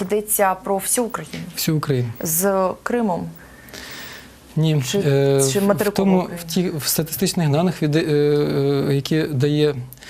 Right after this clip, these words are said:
Speaker 2: Державна пенітенціарна служба України, подаються, е, дані про сто п'ятдесят установ,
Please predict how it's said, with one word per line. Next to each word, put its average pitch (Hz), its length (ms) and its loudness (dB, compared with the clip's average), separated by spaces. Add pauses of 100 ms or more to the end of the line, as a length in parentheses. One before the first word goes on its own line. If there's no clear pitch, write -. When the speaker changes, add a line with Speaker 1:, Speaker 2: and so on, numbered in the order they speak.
(300)
Speaker 2:
Державна 147 360 2
пенітенціарна 147 640 0
служба 139 340 0
України, 160 560 0 (500)
подаються, 147 800 0 (400)
е, 135 680 0 (380)
дані 160 420 0
про 147 440 0 (140)
сто - 220 -2
п'ятдесят 147 540 -2
установ, 151 400 -2